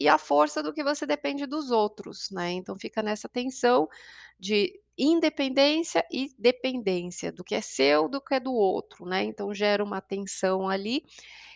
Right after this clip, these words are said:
e é justamente em relação a amizades, aos grupos que você se relaciona, que podem acontecer situações inesperadas aí que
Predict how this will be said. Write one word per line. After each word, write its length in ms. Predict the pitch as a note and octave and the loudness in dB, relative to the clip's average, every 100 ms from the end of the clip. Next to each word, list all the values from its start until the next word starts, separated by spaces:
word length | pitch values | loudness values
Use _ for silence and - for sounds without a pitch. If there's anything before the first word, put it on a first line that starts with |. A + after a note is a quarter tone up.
| _ | _
e 140 | G3+ | 6
é 240 | G#3+ A3 A#3 | 8 10 8
justamente 680 | A#3 B3 A#3+ A3 A3+ A#3+ A#3 | 2 -2 0 0 0 -2 -4
em 40 | |
relação 480 | A3 G#3 G#3 G#3+ G3 | 0 0 0 -4 0
a 120 | F#3+ | 0
amizades, 840 | F#3 F3+ F3 F#3 G#3+ A3+ A3 G#3+ | 0 -4 4 6 8 8 8 4
aos 160 | G3 F#3 | -2 -4
grupos 320 | F#3 G3 - | -6 -8 -10
que 140 | - - | -14 -10
você 240 | F#3+ - | -10 -10
se 160 | - G3 | -8 -6
relaciona, 920 | F3+ F3+ F#3 - G#3+ A3+ A3+ A3+ G#3+ | -4 -4 -6 -2 2 4 4 2 -2
que 180 | - G#3 | -8 -6
podem 400 | - F#3+ G3 G3+ | 0 0 0 -4
acontecer 500 | G3+ G3+ G3+ G3 G3 | -6 -6 -6 -6 -8
situações 540 | - - G3 G3 F#3+ | -10 -10 -6 -4 -4
inesperadas 800 | F#3 F#3 - F#3+ F3 F3+ F3+ F3 | -6 -8 -4 0 4 2 0 -2
aí 220 | F3 E3+ | 0 0
que 260 | F3+ - G3 | -2 -6 -8